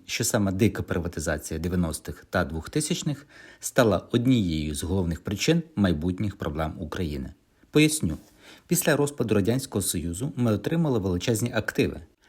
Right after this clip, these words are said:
Головною особливістю всіх цих активів було те, що в основному вони були створені за рахунок величезних капіталовкладень,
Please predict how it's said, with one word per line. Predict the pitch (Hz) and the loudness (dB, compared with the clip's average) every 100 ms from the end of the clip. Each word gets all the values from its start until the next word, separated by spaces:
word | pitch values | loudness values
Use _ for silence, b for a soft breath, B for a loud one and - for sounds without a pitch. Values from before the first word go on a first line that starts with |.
| b b b - | b b b 2
Головною | 110 127 127 92 82 | 6 8 8 6 4
особливістю | 92 - 87 80 71 - - | 0 0 0 -2 -4 -8 -6
всіх | 78 - 104 - | 0 0 0 0
цих | 95 - - | -2 -2 -2
активів | 85 - 180 165 - - B B | -4 0 0 0 -2 -8 B B
було | 107 110 95 | 0 2 2
те, | - 165 | 4 2
що | 170 - - - - | 2 2 0 -2 -4
в | 101 127 | 2 4
основному | - 107 98 113 156 117 - | 4 2 4 4 2 0 0
вони | 98 101 | 4 4
були | 87 87 90 | 4 0 -2
створені | - 104 117 120 92 - | -2 0 2 2 0 0
за | 90 101 | 0 0
рахунок | 107 127 113 80 - _ | 0 -2 -2 -4 -10 _
величезних | - 110 113 - 104 107 120 | 0 2 2 2 2 2 -2
капіталовкладень, | - - 90 85 82 - 76 67 | -4 -6 -4 -2 -4 -4 -8 -8